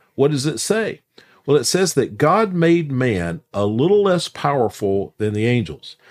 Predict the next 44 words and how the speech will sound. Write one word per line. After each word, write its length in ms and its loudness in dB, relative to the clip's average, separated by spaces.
Now, 60 -2
you 100 0
might 260 -2
think 240 0
that 240 -2
sounds 320 -2
like 160 0
the 160 0
incarnation. 680 0
Well, 300 0
hold 400 2
on 160 2
a 40 2
moment, 360 -2
'cause 200 -4
we're 100 -2
gonna 220 0
see 380 -2
this 240 0
again 340 0
a 40 -6
few 200 -2
verses 420 -2
later, 380 0
and 140 0
it 120 0
will 220 2
be 140 2
talking 360 -2
about 240 -6
the 140 -6
incarnation. 600 -10
But 120 -2
here's 380 2
talking 380 0
about 320 0
man. 420 -2
God 440 2
made 360 2
man 480 0
a 120 -2
little 480 0
less 460 0
powerful 840 -4